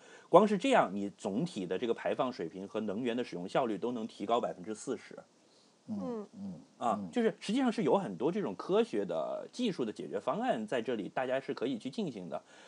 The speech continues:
Speaker 1: 那我知道了这些之后，对我有什么用呢？我会更加关注电动车的发展。我可能现在我买不起特斯拉，但是某一天比亚迪或者丰田出的这种电动的汽车，我会知道这个东西是对未来好的，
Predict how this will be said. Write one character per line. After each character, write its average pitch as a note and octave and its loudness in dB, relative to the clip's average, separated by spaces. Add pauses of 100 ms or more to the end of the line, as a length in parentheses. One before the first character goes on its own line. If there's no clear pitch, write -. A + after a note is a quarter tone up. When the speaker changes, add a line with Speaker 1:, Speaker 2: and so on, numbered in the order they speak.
Speaker 1:
那 A3+ 6
我 A#3 8
知 A3 4
道 B3 8
了 G3 6
这 E3 0
些 F3 4
之 F3+ -2
后， F#3+ 2
对 G#3 6
我 D3+ 8
有 F#2+ 6
什 F#2 -4
么 G2+ -4
用 F#3 0
呢？ A2+ 0 (240)
我 A2 10
会 E3 6
更 E3 4
加 D3 8
关 D3 2
注 D3+ 2 (600)
电 F3 8
动 C#3 6
车 C3+ 2
的 B2+ 6
发 C3 8
展。 - 0
我 B2 4
可 B2 2
能 G2+ 2
现 E3+ 2
在 D#3 6
我 A#2+ 4
买 A#2 2
不 G2 -2
起 A#2+ -6
特 A#2+ 0
斯 A#2+ -4
拉， B2 4 (200)
但 D#3+ 2
是 D#3 0
某 A2+ 4
一 B2+ 2
天 C#3 0 (140)
比 G#2+ -4
亚 B2+ 6
迪 A2+ 0
或 B2 2
者 G#2+ 4
丰 B2+ 0
田 A2 -2
出 B2+ -4
的 B2 0
这 A#2+ -2
种 G2 -4 (380)
电 E3 4
动 B2+ 2
的 G#2+ 2
汽 G#2+ -4
车， G#2 4
我 F#2+ 4
会 B2+ 4
知 B2 -6
道 B2+ 6
这 A2 -4
个 B2 2 (240)
东 A#2+ -2
西 G2+ -4 (240)
是 - -4
对 B2 4
未 A#2+ 6
来 G2+ 8
好 - -6
的， D#2 -8